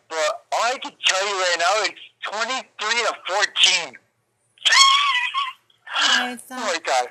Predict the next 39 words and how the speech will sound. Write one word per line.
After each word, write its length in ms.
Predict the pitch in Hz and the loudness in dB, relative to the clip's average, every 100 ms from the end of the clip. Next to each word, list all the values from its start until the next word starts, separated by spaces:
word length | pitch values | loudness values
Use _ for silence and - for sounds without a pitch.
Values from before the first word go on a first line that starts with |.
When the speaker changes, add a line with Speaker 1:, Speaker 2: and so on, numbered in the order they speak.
| - | -6
Speaker 2:
I 440 | 240 247 247 254 247 | -8 -6 -6 -10 -12
thought 140 | 254 | -12
at 120 | 247 233 | -14 -14
first 400 | - 240 233 - | -14 -14 -14 -16
you 60 | |
got 140 | 220 220 | -16 -14
scared 280 | - 226 | -14 -16
because 360 | 220 220 226 208 | -18 -18 -18 -16
you 160 | 214 214 | -18 -16
looked, 420 | 220 226 214 _ | -16 -18 -20 _
looked 340 | 208 220 233 | -20 -20 -20
at 60 | 214 | -20
your 140 | 202 | -18
mom 280 | 202 208 214 | -16 -16 -16
and 80 | 208 | -18
she 100 | 214 | -18
scared 500 | 196 - 208 214 196 | -16 -18 -18 -20 -20
you. 180 | 208 208 208 _ _ _ _ _ _ _ _ _ _ _ _ _ - - - _ _ | -20 -20 _ _ _ _ _ _ _ _ _ _ _ _ _ _ -20 -20 -20 _ _
Speaker 1:
No, 160 | 120 | -6
I, 480 | 131 147 156 156 143 117 | -2 0 0 2 2 0
I 100 | 143 - | -2 -4
just 180 | 165 - | -10 -6
did 160 | 170 | -4
that 180 | 170 151 | -2 -2
because 260 | 139 - - | -4 -6 -6
the 80 | 147 | -4
Rams 340 | 123 139 151 | -2 -2 -2
are, 220 | 143 131 117 _ _ _ - 622 587 | -4 -4 -4 _ _ _ -6 -4 -4
are 80 | - 113 117 | -6 -12 -8
winning 300 | 156 156 151 | -6 -4 -6
the 120 | 143 - | -8 -8
Seattle. 560 | 147 139 151 160 135 127 _ _ _ - - - - - | -6 0 2 2 -2 -6 _ _ _ -20 -20 -20 -8 -4
I'm 160 | 220 - | -4 -4
glad 260 | - 202 202 | 0 2 0
they're 140 | 135 | -4
getting 220 | 139 156 | -8 -6
their 120 | 135 107 _ | -4 -6 _
butt 240 | - - - | -8 -8 -8
kicked. 260 | 143 135 - | -10 -10 -10